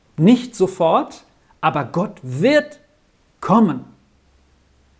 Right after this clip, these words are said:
Und wenn wir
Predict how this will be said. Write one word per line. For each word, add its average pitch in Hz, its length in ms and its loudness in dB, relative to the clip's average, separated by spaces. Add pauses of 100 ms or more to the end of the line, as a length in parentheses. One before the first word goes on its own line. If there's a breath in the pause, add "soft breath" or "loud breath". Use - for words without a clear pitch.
(1900 loud breath)
Und 190 260 2 (360)
wenn 190 300 4
wir 185 320 4